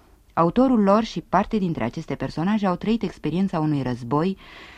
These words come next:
altele s-au angrenat în revoluție, dar fiecare în parte și-a condus viața în opoziție cu nedreptatea, necinstea, opresiunea. Revolta lor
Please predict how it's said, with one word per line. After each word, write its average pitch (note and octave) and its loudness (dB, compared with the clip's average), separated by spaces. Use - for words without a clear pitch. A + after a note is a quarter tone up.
altele D#3 4
s-au D3 4
angrenat C#3 2
în C#3 -2
revoluție, C3 -2
dar C3+ -2
fiecare F#3+ 0
în A#2+ 2
parte F#3+ 0
și-a D3 -4
condus D#3 -2
viața E3+ -2
în C#3 2
opoziție C3+ -4
cu C3 -6
nedreptatea, B2+ -2
necinstea, C#3 -4
opresiunea. - -10
Revolta D3+ 4
lor E3+ 4